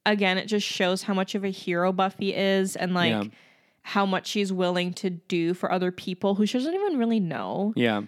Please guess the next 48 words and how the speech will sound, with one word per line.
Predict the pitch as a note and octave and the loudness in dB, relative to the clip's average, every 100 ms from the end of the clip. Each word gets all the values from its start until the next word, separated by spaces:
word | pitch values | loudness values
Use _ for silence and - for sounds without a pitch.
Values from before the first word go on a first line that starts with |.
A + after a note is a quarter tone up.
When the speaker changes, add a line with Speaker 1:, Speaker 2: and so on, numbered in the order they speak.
| - | -2
Speaker 1:
And | G3+ G#3 | 2 2
it | G#3 | 2
just | A3 G#3 - - _ _ _ _ _ | 0 -2 -4 -14 _ _ _ _ _
shows | - - F#3 F#3 | -8 0 0 2
her | G3+ F#3+ | 0 -2
kindness | - F3 D#3+ E3+ G3 - - - - _ _ _ | -4 -4 -2 0 -2 -2 -12 -16 -20 _ _ _
as | G3+ A#2+ | 2 4
a | |
Speaker 2:
Yes. | A2+ G#2+ | 4 4
Speaker 1:
person. | - - A3 A3 A2 | 0 0 2 2 2
Speaker 2:
Yes. | A2+ B2 C3+ G2 - - - G3 | 4 6 6 4 0 -12 -6 0
Speaker 1:
Um, | F#3+ | 4
Speaker 2:
Yes. | F#3 G#2+ F2+ - - - - - - _ _ _ | 4 4 2 -4 -16 -20 -20 -20 -20 _ _ _
Speaker 1:
I | G#3 | -2
don't | G3+ | 0
know. | F3 F#3+ | 0 -2
She's | A#3 A3+ | -2 -2
just, | B3+ B3 - - _ | -2 -2 -6 -12 _
<sighs> | - F#3+ - - - _ _ - | -10 -10 -10 -20 -20 _ _ -6
I | G3 | -2
love, | F3+ - | -2 0
I | F#3+ | -2
just, | F#3 - - | -2 -8 -4
Speaker 2:
She's | - F#3 | 0 4
Speaker 1:
I | D4 | 4
Speaker 2:
a | |
Speaker 1:
don't | D#3 | 6
know. | |
Speaker 2:
good | C3+ D#3 | 4 4
person. | D3+ F3+ - G2 F#2+ F#2+ A2 - | 2 0 2 -2 -2 -4 -10 -16
Speaker 1:
She's | - B3+ - | -10 -8 -6
Speaker 2:
She's | - C#3 | -4 -2
just | F3 | 0
a | G#3 | 0
good | D#3+ E3 | 0 2
person. | F3+ F3+ A2+ | 0 0 -2
Speaker 1:
Like, | G#3 | 0
damn, | F4 F#4+ | 2 0
that's | A#4+ | 2
a | B3 | 0
good | - A3 A#3+ | 2 2 4
ass | G#3 A3+ | 0 0
bitch. | F#3 F3 | -2 2
Speaker 2:
Yeah. | D#3+ E3 - - | 2 2 0 -6
Speaker 1:
<laughs> | - C4 | -6 -4
That's | D#4+ - - - | -2 -4 0 0
a | |
good | D4+ - G#4 | 0 -4 -6